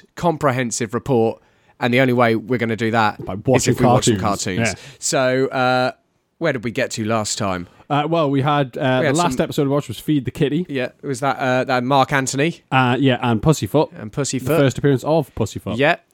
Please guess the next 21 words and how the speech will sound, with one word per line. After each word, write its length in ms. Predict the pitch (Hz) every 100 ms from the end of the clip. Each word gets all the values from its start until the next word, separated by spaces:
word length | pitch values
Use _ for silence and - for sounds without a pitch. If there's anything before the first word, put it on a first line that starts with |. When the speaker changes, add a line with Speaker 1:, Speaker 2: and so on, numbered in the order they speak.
| -
Speaker 2:
The 60 | 139
little 160 | 127
Speaker 1:
uh, 40 | 127
Speaker 2:
kitten. 340 | 175 143 104 - _
Speaker 1:
Yeah, 220 | 139 160 185 -
they're, 240 | 147 147
they're 160 | 143 147
Speaker 2:
That, 160 | 139 123
Speaker 1:
buds. 440 | 117 165 123 - 135
Speaker 2:
that, 80 | 135
that, 60 |
Speaker 1:
They're 100 | 131
Speaker 2:
that 60 | 139
Speaker 1:
buds, 160 | 175 196
Speaker 2:
Mark 120 | 143
Speaker 1:
aren't 100 | 269
Speaker 2:
fell 100 | 190
Speaker 1:
they? 60 | 135
Speaker 2:
in 80 | 139
love 180 | 160 127
with. 160 | 110